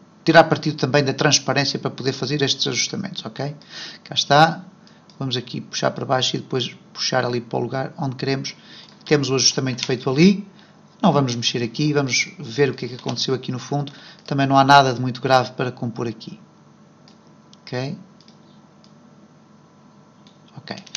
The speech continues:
Atenção que nós pegarmos assim, vamos movimentar a forma toda, ok?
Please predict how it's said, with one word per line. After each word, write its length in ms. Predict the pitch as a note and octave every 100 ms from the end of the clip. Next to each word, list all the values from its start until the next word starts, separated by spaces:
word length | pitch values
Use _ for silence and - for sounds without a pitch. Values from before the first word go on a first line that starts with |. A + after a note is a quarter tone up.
| - - -
Atenção 540 | G3 F#3 A3 A3+ A3+ A3+
que 260 | A3 A3
nós 480 | F#3 G3+ G3+ - - - - -
pegarmos 360 | - F3+ F#3 E3+
assim, 220 | E3 F#3
vamos 260 | F3+ F3+ C#3+
movimentar 640 | F3+ D3+ E3 D#3+ D3+ D#3+
a 40 | D#3
forma 300 | - D#3 D3+
toda, 360 | D3+ C3+ A#2
ok? 360 | A#2+ - E3